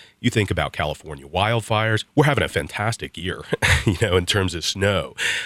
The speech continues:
uh, up on the mountain. But you only have to look a year back at the miserable year we had last year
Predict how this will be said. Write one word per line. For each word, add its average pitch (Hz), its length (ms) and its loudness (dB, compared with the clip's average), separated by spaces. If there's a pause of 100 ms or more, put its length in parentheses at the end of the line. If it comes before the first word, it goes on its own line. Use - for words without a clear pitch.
(140)
uh, 82 240 2
up 90 160 2
on 85 120 2
the 85 40 2
mountain. 85 320 2
But 92 120 0
you 135 80 6
only 127 160 6
have 104 140 0
to 82 60 -4
look 82 320 0 (340)
a 98 80 0
year 92 200 4
back 82 400 0
at - 60 -12
the 78 40 -8
miserable 87 560 4
year 82 460 2 (280)
we 90 100 0
had 82 200 -2
last 85 380 0
year 69 160 -12